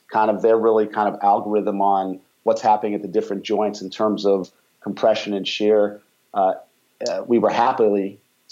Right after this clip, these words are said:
uh, not surprised, but we were happy to find out that what we thought was happening actually was happening. You put your hands in the straps, core turns on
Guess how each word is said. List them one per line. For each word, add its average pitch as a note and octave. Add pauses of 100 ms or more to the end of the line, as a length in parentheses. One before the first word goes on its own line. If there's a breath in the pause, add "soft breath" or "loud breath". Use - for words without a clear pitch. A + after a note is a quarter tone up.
(140)
uh, F2
not G#2+
surprised, G#2+
but F#2
we G#2
were G2
happy G2+
to G2+
find G2+
out G2
that F#2+ (320)
what G#2
we A2
thought A2
was G#2
happening G2+
actually G#2
was A#2
happening. F#2
You F#2
put G2+
your G2
hands G#2+
in A2
the G#2+
straps, - (360 soft breath)
core B2+
turns G#2+
on G#2